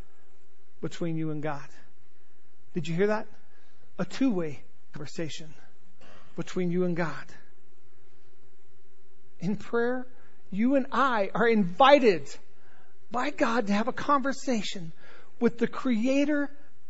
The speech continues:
of the universe, the God who made you and I,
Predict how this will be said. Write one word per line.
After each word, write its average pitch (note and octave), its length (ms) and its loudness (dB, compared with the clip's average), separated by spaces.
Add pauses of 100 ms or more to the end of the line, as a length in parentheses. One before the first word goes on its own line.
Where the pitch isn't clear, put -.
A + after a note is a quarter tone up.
(160)
of A#3 140 -4
the A3+ 80 0
universe, A3+ 540 -2
the A#3 200 0
God B3+ 320 0
who C#4 180 0
made B3+ 320 4
you C4 180 4
and C4+ 180 2
I, G3+ 420 -2